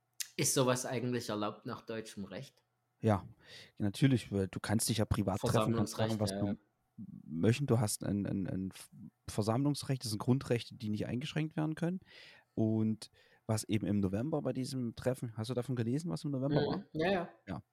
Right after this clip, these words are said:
Speaker 2: Ne, also, dass zum Beispiel ein Identitärer, der Sellner aus Österreich, ganz klar dahin gekommen ist und hat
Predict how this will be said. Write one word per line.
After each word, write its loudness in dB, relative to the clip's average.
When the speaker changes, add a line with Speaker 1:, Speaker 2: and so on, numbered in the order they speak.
Speaker 2:
Ne, 0
also, -2
dass -2
zum -2
Beispiel -2
ein -4
Identitärer, -2
der 4
Sellner 0
aus -2
Österreich, -4
ganz 0
klar -2
dahin 0
gekommen -2
ist -6
und -4
hat -2